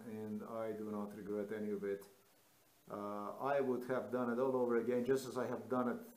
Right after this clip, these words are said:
This job was a very important job for me, because I did this to prove to the people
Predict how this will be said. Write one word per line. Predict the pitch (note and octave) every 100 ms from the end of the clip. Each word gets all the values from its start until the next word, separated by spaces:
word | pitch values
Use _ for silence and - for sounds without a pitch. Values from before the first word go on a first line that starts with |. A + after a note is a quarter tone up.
| - - - A2 A2+
This | D3 B2
job | G#2+ B2+ A#2 A2 F#2+
was | G#2+ G2+
a | G2+
very | C3+ B2+
important | A#2+ C3+ B2+ A#2 A#2
job | G#2+ A#2 G#2+ G#2+
for | G2+
me, | G2+ G2
because | G2+ G2
I | G#2 G#2
did | B2 -
this | A#2 A#2
to | -
prove | - B2 A#2+
to | A#2+
the | G#2
people | - B2+ B2 G#2+ G#2